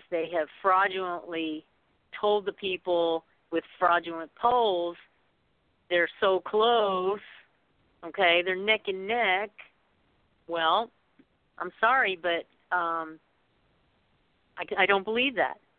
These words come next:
I don't believe that. But that's what a lot of sheeple will think, that it's really close. Even Republican sheeple are going to think that it's really close. I know around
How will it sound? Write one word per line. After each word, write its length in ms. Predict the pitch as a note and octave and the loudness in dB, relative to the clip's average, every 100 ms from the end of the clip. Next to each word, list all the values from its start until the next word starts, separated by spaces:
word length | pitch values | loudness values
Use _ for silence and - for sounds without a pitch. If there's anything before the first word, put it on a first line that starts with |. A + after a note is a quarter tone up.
| _ | _
I 60 | E3 | -6
don't 180 | E3+ D#3+ | -6 -4
believe 260 | F#3 F3+ | -4 -2
that. 220 | D#3 D3 - _ _ | -4 -4 -8 _ _
But 160 | - F3 - | -2 0 0
that's 200 | F3 - - | 0 -2 -6
what 220 | E3+ E3 | -2 -2
a 60 | D#3+ | 0
lot 260 | D#3 D#3 | 0 2
of 120 | D3+ C#3+ - _ - - | -2 -8 -20 _ -6 -4
sheeple 440 | A#3 A#3 D#3+ C#3 - _ _ | -4 -4 -4 -4 -8 _ _
will 260 | F3+ E3+ D#3 | -4 -2 -2
think, 240 | E3 B2+ - - _ _ _ _ _ | -6 -6 -12 -20 _ _ _ _ _
that 120 | E3+ E3 | -2 -2
it's 200 | D#3+ - | -4 -4
really 260 | D#3+ D3+ | -4 -4
close. 280 | D3+ E3+ D2+ - _ _ - _ | -8 -12 -12 -16 _ _ -20 _
Even 300 | F3 F3+ G#3+ | -4 -2 0
Republican 640 | G#3+ A3 A#3 G#3 F#3+ G3 F3+ - | -2 0 -2 -2 -6 -10 -12 -12
sheeple 360 | E3 - G3 C#4+ _ _ _ _ _ _ _ _ | -12 -8 -8 -8 _ _ _ _ _ _ _ _
are 100 | F3+ | -4
going 240 | F3 F3+ E3+ | -2 -4 -6
to 80 | F3 | -6
think 240 | - D#3+ D#3 _ | -2 -2 -4 _
that 120 | E3+ | -6
it's 200 | E3 - | -6 -8
really 220 | E3 D#3 D#3 | -6 -6 -4
close. 360 | - G#3+ - - _ _ _ _ _ _ _ _ - | 2 2 2 -8 _ _ _ _ _ _ _ _ 0
I 220 | E3+ B3 | 2 2
know 460 | G#3+ D#3 D3 F3 A3 _ _ _ _ _ _ _ - | 0 -2 -2 -2 -8 _ _ _ _ _ _ _ -4
around 400 | F3 F3+ F3 | 2 4 2